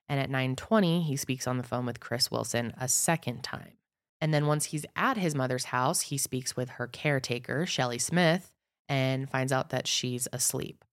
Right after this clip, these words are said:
So he ends up not spending much time there before he turns around and heads back to Moselle. And he says that on his way back, he continues to try and call his wife and son, and he is unable to get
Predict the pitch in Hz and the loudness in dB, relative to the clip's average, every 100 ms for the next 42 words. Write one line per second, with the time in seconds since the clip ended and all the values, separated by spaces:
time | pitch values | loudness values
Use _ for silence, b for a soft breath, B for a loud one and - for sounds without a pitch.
0 | _ - 190 190 202 175 170 156 - - | _ 2 6 6 6 4 4 2 2 0
1 | 147 151 147 139 - - 151 151 139 139 | 2 2 0 0 -2 0 2 4 2 2
2 | 135 131 135 135 131 127 - 131 123 123 | 2 2 2 2 -2 -2 0 0 0 -2
3 | 120 123 127 - 113 127 - 120 - - | -2 -2 -4 -4 -6 -4 -6 -6 -8 -14
4 | - 135 127 117 131 120 - - _ - | -8 -4 -4 0 0 -2 -6 -18 _ -2
5 | 156 156 170 160 160 - 143 135 135 131 | 2 2 4 2 2 0 -2 -2 -2 0
6 | 156 160 160 - 143 143 135 - 151 147 | 4 4 2 -4 -8 -8 -8 -4 -2 -2
7 | - 160 - 131 123 127 131 - 135 131 | -4 -6 -2 0 0 -2 -6 -6 -4 -4
8 | 131 131 135 - 151 - 226 214 208 208 | -6 -6 -6 -8 -4 2 6 8 6 4
9 | b b _ - 139 135 135 - 139 131 | b b _ -4 0 0 -2 -8 -8 -4
10 | 135 135 135 127 131 135 135 123 131 131 | -4 -4 -2 -2 -2 -6 -6 -6 -6 -6
11 | 131 | -6